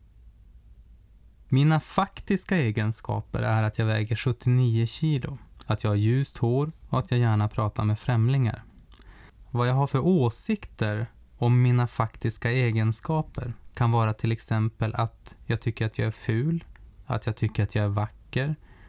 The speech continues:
att jag tycker att jag är dålig, fet, pinsam och så vidare. Våra åsikter om oss själva tror vi ibland är sanningar.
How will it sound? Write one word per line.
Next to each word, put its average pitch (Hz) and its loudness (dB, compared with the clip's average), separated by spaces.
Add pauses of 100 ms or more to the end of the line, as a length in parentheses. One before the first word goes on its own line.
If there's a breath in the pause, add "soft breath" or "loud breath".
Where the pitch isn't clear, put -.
(160 soft breath)
att - -2
jag 110 0
tycker 110 -2
att - -2
jag 113 0
är 104 -2
dålig, 110 0 (440)
fet, - -4 (320)
pinsam 117 0 (380)
och 156 0
så 139 -2
vidare. 113 -2 (1120 loud breath)
Våra 123 0
åsikter 120 0 (260)
om 120 2
oss 117 0
själva 107 -2
tror 165 0
vi 147 0
ibland 110 2
är 123 0
sanningar. 131 2